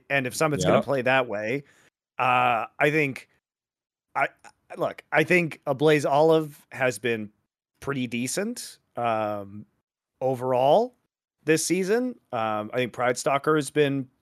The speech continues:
Speaker 1: pretty good. I, I, I don't think it's a zero percent chance that Golden Guardians win. I think they have a thirty-five percent chance.
Speaker 2: I can't believe we're having this conversation,
Speaker 1: I,
Speaker 2: man.
Speaker 1: look, I can't
Speaker 2: Uh,
Speaker 1: believe
Speaker 2: like, I'm
Speaker 1: either,
Speaker 2: sorry, I
Speaker 1: but I
Speaker 2: just had
Speaker 1: did
Speaker 2: Inception.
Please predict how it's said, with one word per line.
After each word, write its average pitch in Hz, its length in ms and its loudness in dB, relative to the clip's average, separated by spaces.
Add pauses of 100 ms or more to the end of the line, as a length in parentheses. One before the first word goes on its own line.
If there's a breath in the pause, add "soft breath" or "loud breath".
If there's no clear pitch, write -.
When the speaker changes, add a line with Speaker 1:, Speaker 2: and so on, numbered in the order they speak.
(180)
Speaker 1:
pretty 147 240 -2
good. 165 440 2 (240)
I, 151 160 4
I, 185 220 2
I 175 120 4
don't 220 280 6
think 240 180 2
it's 185 100 0
a 190 60 0
zero 175 240 6
percent 147 320 0
chance 131 340 -4
that 113 280 -6 (240)
Golden 120 260 -4
Guardians 101 360 -12
win. - 120 -18 (360 soft breath)
I 180 140 4
think 180 200 2
they 143 140 2
have 117 300 -4 (580)
a 123 60 -2
thirty-five 110 600 -8
percent - 320 -20
chance. - 360 -20 (440)
Speaker 2:
I 180 60 6
can't 240 280 0
believe 139 280 -2
we're 110 140 -4
having 95 240 -2
this 85 120 -18
conversation, 135 580 0
Speaker 1:
I, 202 80 4
Speaker 2:
man. - 100 0
Speaker 1:
look, 247 120 6
I 226 120 4
can't 226 180 4
Speaker 2:
Uh, 202 80 8
Speaker 1:
believe 208 180 10
Speaker 2:
like, - 20 4
I'm 214 80 8
Speaker 1:
either, 208 80 8
Speaker 2:
sorry, 226 160 12
I 175 80 8
Speaker 1:
but 185 40 8
I 180 40 8
Speaker 2:
just 170 100 8
had 226 100 12
Speaker 1:
did 185 80 6
Speaker 2:
Inception. 185 480 4